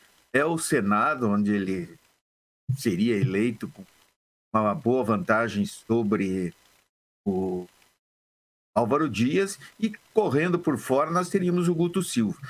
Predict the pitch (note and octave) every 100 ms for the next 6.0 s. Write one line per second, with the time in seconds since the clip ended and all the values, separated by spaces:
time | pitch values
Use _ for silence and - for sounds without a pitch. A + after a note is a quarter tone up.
0 | - _ _ _ _ _ _ - D#3+ E3+
1 | G#3 G3+ F#3 F3 G3+ - - C3 D#3+ F3
2 | G3+ A3 - D#3 C#3 C3+ C3+ A#2 C#3 E3
3 | E3 F3 D#3+ E3 E3 E3+ C3+ - - _
4 | C3 B2 C#3 A2+ B2+ A#2+ B2 B2 B2 A#2
5 | G#2 A#2 C#3+ C3 B2 - C3 F#2+ B2+ -